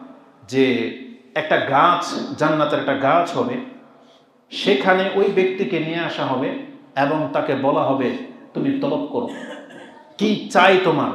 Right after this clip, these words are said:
তুমি তলব করো।" সেই গাছের ভিতর থেকে বলা হয়েছে, যেটা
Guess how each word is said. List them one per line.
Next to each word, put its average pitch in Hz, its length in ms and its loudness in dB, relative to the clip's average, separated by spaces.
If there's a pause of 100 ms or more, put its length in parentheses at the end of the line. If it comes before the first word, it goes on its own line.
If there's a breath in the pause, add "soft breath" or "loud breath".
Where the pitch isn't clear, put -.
(120)
তুমি 156 180 -4
তলব 180 320 2
করো।" - 320 -2 (440 loud breath)
সেই 208 420 6
গাছের 202 480 8
ভিতর 196 360 6
থেকে 139 240 2
বলা 147 260 6
হয়েছে, 131 340 2
যেটা 123 200 -4